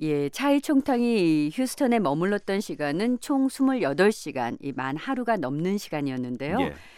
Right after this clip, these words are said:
Speaker 1: 예, 워싱턴에 있던 트럼프 당선인의 주요 참모들이 현지에 가서 이 차이 총통과 만난 걸로
Speaker 2: 예.
Speaker 1: 알려졌습니다. 예, 타이완의 주요 언론들은 이 에드윈 퓰러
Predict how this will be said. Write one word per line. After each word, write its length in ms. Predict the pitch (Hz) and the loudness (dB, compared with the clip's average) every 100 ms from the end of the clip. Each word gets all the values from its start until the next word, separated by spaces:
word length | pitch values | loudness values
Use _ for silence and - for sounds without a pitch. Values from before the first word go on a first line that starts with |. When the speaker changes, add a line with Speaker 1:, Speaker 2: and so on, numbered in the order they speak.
| - | -12
Speaker 1:
예, 200 | - 151 | -2 0
워싱턴에 880 | 139 139 170 302 311 320 294 285 254 | 0 -2 0 0 2 4 4 4 2
있던 560 | 233 _ - 214 233 302 | -2 _ -6 -2 2 0
트럼프 280 | 254 262 269 | 0 -2 -2
당선인의 560 | 151 156 175 160 156 | -4 -4 -2 0 0
주요 320 | 160 170 180 | -2 -2 -2
참모들이 840 | 190 - 254 254 269 208 143 165 165 - - | -2 -4 0 2 2 0 -2 -4 -4 -10 -10
현지에 480 | 220 247 254 277 | -2 2 2 2
가서 400 | 190 135 - 117 | 0 -2 -2 -6
이 160 | 117 117 | -6 -8
차이 240 | - 190 165 - | -8 -8 -8 -14
총통과 500 | - 226 220 165 110 | -6 -4 -4 -6 -6
만난 320 | 107 135 190 | -6 -4 -4
걸로 320 | 170 120 120 | -4 -6 -4
Speaker 2:
예. 140 | 104 78 | -4 -6
Speaker 1:
알려졌습니다. 720 | 80 - 147 - 131 120 127 - - - - 131 | -8 -10 -10 -8 -8 -6 -10 -12 -20 -20 -12 -8
예, 180 | 127 | -8
타이완의 500 | 131 - 285 285 277 | -8 -4 0 4 4
주요 240 | - 196 196 | 2 0 2
언론들은 540 | 143 156 156 151 143 | 2 0 -2 -2 -2
이 100 | 123 - | -4 -6
에드윈 420 | 139 143 170 175 | -6 -2 -2 -2
퓰러 520 | - 202 143 123 143 | -4 -6 -4 -4 -4